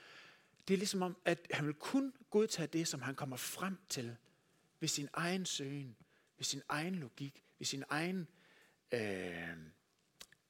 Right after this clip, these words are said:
deduktion, eller hvad vi kan kalde det. Men vi kender kun Gud, fordi at han har valgt at åbenbare sig og skrive sig ind i vores verden, da Jesus blev menneske.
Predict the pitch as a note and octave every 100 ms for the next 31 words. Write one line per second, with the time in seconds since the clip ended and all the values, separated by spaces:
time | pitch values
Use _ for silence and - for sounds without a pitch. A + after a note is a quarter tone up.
0 | _ - B2+ A#2 D3+ C3 F#2 F#2 G2+ A2
1 | G#2+ A2+ A2 - - - - - - -
2 | _ _ _ _ _ E3+ E3+ G#3+ - G3+
3 | A3 G3 - G#3 G3+ - F#3 F#3 - D3+
4 | _ - G3+ F#3+ - - D#3 D3 C#3 D#3+
5 | F3+ - C#3 D3+ C3 B2 E3 D3 A#2+ -
6 | - - - C#3 C3 - - F3 E3 -
7 | _ E3 C3 C3 C#3+ D3 - B2+ A#2 A#2+
8 | - - _ - - - A#2 B2+ - A#2+
9 | A#2 G2+ G2+ A#2 -